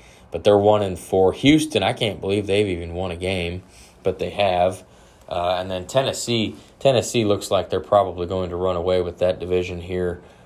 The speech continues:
before too long. Now, over in the A F C East, the Buffalo Bills are four and one. The New England Patriots are two and three, and the Miami Dolphins and the New York Jets are both one and four.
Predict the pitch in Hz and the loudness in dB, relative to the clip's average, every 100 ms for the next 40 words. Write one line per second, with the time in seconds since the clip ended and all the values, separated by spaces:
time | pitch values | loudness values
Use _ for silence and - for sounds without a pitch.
0 | - 87 - 95 - 104 92 92 85 85 | -10 -8 -2 -2 -2 -4 -2 -2 -2 -6
1 | - - _ _ _ _ _ _ _ - | -14 -20 _ _ _ _ _ _ _ -20
2 | - - - 92 120 127 127 120 101 101 | -20 -18 0 6 6 6 2 0 0 4
3 | 113 110 - 117 98 - 104 113 143 - | 4 4 2 -4 -4 -4 0 0 0 -6
4 | - - - - - 92 107 107 101 95 | -12 -18 -20 -20 -12 2 2 4 2 2
5 | 92 95 120 110 87 - 104 101 90 87 | 2 2 2 0 -4 2 2 2 0 -4
6 | 95 110 127 - _ _ _ _ 90 92 | -4 -4 -8 -16 _ _ _ _ -6 -4
7 | 101 101 92 90 104 107 117 127 123 92 | -2 -4 -6 0 0 0 -2 -4 -6 -10
8 | 87 - 101 90 90 98 117 139 131 - | -8 -4 -4 -4 -6 -2 -2 -4 -10 -20
9 | - - - - 90 87 104 117 110 98 | -20 -20 -20 -14 -8 0 2 2 4 6
10 | 107 110 107 101 90 92 98 95 90 - | 6 4 -2 -4 -4 -4 -2 -2 -2 0
11 | 101 101 90 92 98 95 - 98 95 85 | 0 2 -2 2 2 2 2 2 2 -4
12 | - 110 95 - | 2 4 4 2